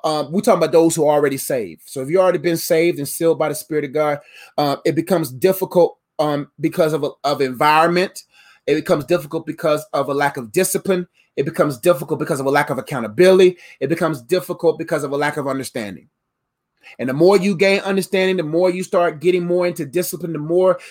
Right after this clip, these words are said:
you begin to welcome accountability, and the more you begin to understand life and all that kind of stuff, then you will begin to see with those support systems, with the leadership of the Holy Spirit and a strong why that makes you productive,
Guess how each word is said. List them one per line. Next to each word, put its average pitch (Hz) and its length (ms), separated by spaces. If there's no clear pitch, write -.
you 160 120
begin 165 300
to 165 100
welcome 170 360
accountability, 170 760
and 135 100
the 139 60
more 170 200
you 175 120
begin 170 260
to - 200
understand 165 500
life 160 280
and 190 80
all 185 80
that 180 120
kind 185 140
of 180 60
stuff, 208 240
then 220 400
you 220 160
will 208 180
begin 190 420
to 185 120
see 196 260
with 156 180
those 185 300
support 208 420
systems, 170 520
with 175 160
the 151 80
leadership 190 340
of 190 60
the 180 80
Holy 185 200
Spirit 208 420
and 147 100
a 135 60
strong 190 760
why 185 400
that 139 180
makes 170 280
you 175 60
productive, 160 800